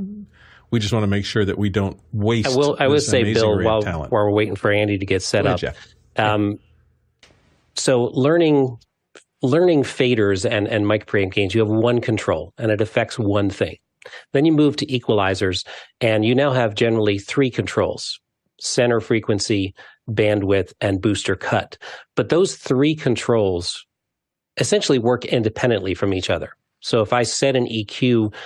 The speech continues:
Speaker 2: with a plus, plus sixty D B boost at two kilohertz and I move it to one kilohertz, I can hear that change. And that's the only thing that's been affected,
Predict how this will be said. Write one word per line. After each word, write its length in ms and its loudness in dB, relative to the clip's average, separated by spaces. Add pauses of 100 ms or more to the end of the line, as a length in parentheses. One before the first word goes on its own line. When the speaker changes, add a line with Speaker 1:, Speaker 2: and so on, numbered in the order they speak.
(220)
Speaker 2:
with 240 2
a 80 2
plus, 640 -2
plus 240 0
sixty 640 0 (160)
D 160 -2
B 180 0
boost 420 0 (120)
at 240 -2 (140)
two 160 0
kilohertz 560 0
and 140 0
I 60 2
move 220 2
it 100 -2
to 80 -4
one 220 2
kilohertz, 520 -2 (280)
I 100 0
can 160 0
hear 240 2
that 200 2
change. 440 0 (260)
And 200 0
that's 300 0
the 140 0
only 280 2
thing 160 0
that's 160 -4
been 140 0
affected, 480 -2